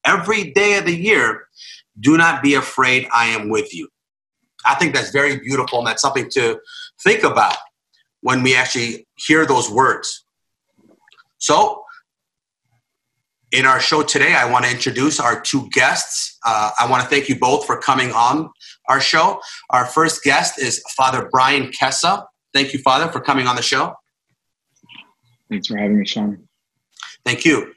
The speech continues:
Speaker 1: And we have Stephanie Nofar, who is a mental health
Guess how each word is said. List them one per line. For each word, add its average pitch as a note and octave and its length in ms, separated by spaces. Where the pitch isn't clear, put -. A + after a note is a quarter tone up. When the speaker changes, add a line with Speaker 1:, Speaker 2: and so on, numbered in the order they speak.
Speaker 1:
And C#3 320
we C#3 140
have C#3+ 300
Stephanie E3 680
Nofar, B2+ 540
who C3+ 200
is A#2+ 140
a A#2 200
mental C#3 400
health C#3 340